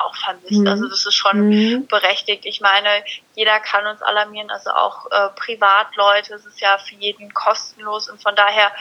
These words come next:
Speaker 2: Ah, okay.
Speaker 1: wir sind natürlich froh, wenn wir halt auch alarmiert werden und was Gutes tun
Speaker 2: Klar,
Speaker 1: können.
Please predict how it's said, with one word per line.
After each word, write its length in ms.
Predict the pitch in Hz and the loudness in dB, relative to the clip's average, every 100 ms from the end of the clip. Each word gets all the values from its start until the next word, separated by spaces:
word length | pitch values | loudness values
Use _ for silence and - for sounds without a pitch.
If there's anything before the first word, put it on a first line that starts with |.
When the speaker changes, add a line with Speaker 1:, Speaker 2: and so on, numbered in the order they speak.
| - | 0
Speaker 2:
Ah, 180 | 240 180 | 2 2
okay. 200 | - 233 | -2 2
Speaker 1:
wir 120 | 240 | 4
sind 140 | 240 | 4
natürlich 360 | 220 214 214 - | 2 0 -2 -4
froh, 240 | - 196 214 | -4 -2 2
wenn 160 | 220 | 2
wir 120 | 208 208 | 2 0
halt 160 | 190 | 0
auch 120 | 196 - | 0 0
alarmiert 500 | - 202 202 196 - | 2 0 0 -8 -2
werden 240 | 220 196 | 0 0
und 120 | 202 196 | -6 -8
was 200 | 202 - | -10 -8
Gutes 400 | 226 226 226 - | -8 -6 -6 -8
tun 240 | - 220 220 | -12 -14 -6
Speaker 2:
Klar, 300 | 220 208 208 | 0 2 2
Speaker 1:
können. 120 | 240 | -2